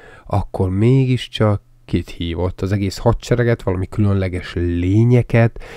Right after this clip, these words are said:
hívott, esetleg a Voidban,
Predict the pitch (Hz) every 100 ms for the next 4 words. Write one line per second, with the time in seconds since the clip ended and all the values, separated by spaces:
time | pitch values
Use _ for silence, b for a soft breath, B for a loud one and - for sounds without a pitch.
0 | B - 117 107 110 104 - 101 98 95
1 | 90 92 107 123 123 117 117 117 120 113
2 | 110